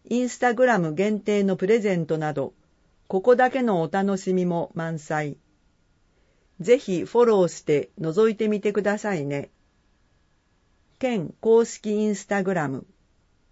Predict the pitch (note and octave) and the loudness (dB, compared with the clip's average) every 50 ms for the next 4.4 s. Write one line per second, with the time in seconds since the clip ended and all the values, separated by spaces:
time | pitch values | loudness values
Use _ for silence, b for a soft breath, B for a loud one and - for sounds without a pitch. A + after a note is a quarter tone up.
0 | _ _ _ _ _ E3+ E3+ F3+ E3+ A3 A3 A3 A3 G#3+ G#3 G3+ G3+ G#3+ G#3+ G3 | _ _ _ _ _ -6 -6 -4 -4 -2 -2 0 0 0 -2 -2 -2 -2 0 0
1 | E3+ D3 C#3 C3 - - _ - D#3 D#3 D#3+ - - - _ _ _ _ _ _ | 0 -2 -2 -6 -6 -8 _ -10 -10 -10 -10 -12 -16 -20 _ _ _ _ _ _
2 | _ _ _ _ _ _ _ _ _ _ _ _ _ _ _ _ _ _ _ _ | _ _ _ _ _ _ _ _ _ _ _ _ _ _ _ _ _ _ _ _
3 | _ _ _ _ _ _ _ _ _ _ _ _ _ _ _ _ - A3 A3 - | _ _ _ _ _ _ _ _ _ _ _ _ _ _ _ _ -6 -6 -6 -6
4 | - - - - - - - - | -10 -16 -16 -16 -18 -18 -20 -20